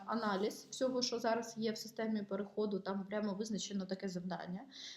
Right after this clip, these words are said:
Далі вона передбачає розбудову системи реабілітації, тобто яка,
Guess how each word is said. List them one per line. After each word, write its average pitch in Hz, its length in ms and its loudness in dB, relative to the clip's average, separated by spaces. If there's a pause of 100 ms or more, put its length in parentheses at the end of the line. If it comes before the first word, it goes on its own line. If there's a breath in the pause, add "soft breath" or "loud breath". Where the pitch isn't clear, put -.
Далі 233 580 8
вона 220 220 4
передбачає 214 1080 2
розбудову 220 500 2
системи 220 440 0
реабілітації, 208 840 2
тобто 196 220 -2
яка, 220 440 4